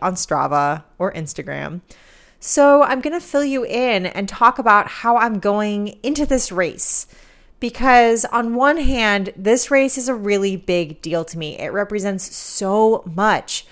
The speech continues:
But on the other hand, I think I've completely recalibrated my entire perspective surrounding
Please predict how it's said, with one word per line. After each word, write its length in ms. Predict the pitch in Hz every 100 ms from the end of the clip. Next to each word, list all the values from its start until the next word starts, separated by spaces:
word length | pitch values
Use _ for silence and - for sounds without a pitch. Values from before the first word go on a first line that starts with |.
| - _ _ -
But 80 | 233
on 120 | 254
the 100 | 254
other 180 | 320 330
hand, 560 | 247 208 190 185 180 -
I 100 | 226
think 260 | - 302
I've 200 | 403 440
completely 720 | - 370 - - 247 226 269 247
recalibrated 1080 | 214 226 - - 214 226 196 196 185 180
my 200 | 175 185
entire 720 | 170 190 - - 240 262 269 262
perspective 1000 | - 233 - - - 359 - 151 135 165
surrounding 1000 | - - 196 202 226 233 214 190 185